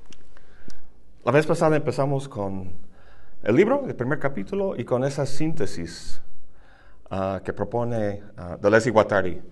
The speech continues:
Es importante entender que las, ah, las síntesis no son conscientes. En otros libros, ah, Deleuze hace una distinción entre síntesis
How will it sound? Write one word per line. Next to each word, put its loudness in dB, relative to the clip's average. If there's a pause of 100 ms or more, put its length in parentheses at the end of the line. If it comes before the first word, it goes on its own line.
(1200)
Es 0
importante 0
entender 2
que 0
las, 12 (1900)
ah, 0
las 4
síntesis 6 (120)
no 6
son 2
conscientes. -4 (2500)
En -2
otros 2
libros, 2
ah, 0
Deleuze 4
hace 8
una 4
distinción 0
entre -2
síntesis -4